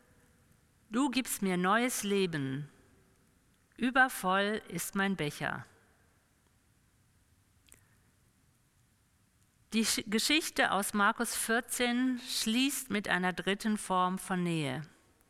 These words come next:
Ich vermute, sie wurde aus einer tiefen Liebe und Beziehung zu Jesus geboren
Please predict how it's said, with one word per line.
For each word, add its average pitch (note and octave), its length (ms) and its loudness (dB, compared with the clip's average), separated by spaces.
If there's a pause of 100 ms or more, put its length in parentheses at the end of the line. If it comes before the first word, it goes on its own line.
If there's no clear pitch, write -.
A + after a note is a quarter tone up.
(1500)
Ich - 160 -4
vermute, A3 560 2
sie E3+ 240 -2
wurde A3+ 260 4
aus G3+ 140 0
einer F#3 360 2
tiefen C4 400 0
Liebe A3+ 460 2
und F#3 160 -2
Beziehung A#3+ 680 0
zu - 160 -4
Jesus G3+ 480 -2
geboren G3 680 0